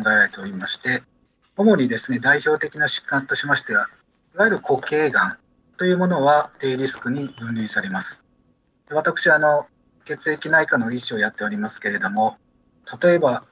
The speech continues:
末梢血で十万を超えるような急性白血病、あるいは非常に大きなマスを持つような悪性リンパ腫、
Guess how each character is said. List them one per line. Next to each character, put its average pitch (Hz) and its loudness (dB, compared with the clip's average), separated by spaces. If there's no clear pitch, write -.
末 139 0
梢 160 -4
血 127 0
で 117 0
十 160 2
万 147 4
を 120 -6
超 127 0
え 127 0
る 131 0
よ 139 4
う 113 0
な 107 -2
急 123 -6
性 - -2
白 - 0
血 123 -6
病、 - -8
あ 147 -4
る 156 -4
い 156 -2
は 131 0
非 131 -6
常 170 0
に 175 0
大 175 2
き - -4
な 113 2
マ 143 0
ス - -8
を 117 -2
持 113 -2
つ - -12
よ 107 0
う 101 -8
な 117 2
悪 - 0
性 147 4
リ 135 4
ン 135 0
パ - 2
腫、 - -8